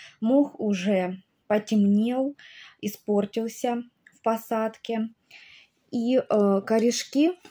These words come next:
плохо растут. Но есть некоторые корешки, которые раскуклились. Вот,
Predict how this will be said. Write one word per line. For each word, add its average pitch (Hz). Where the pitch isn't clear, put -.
плохо 220
растут. 208
Но 226
есть 208
некоторые 180
корешки, 185
которые 190
раскуклились. 262
Вот, 175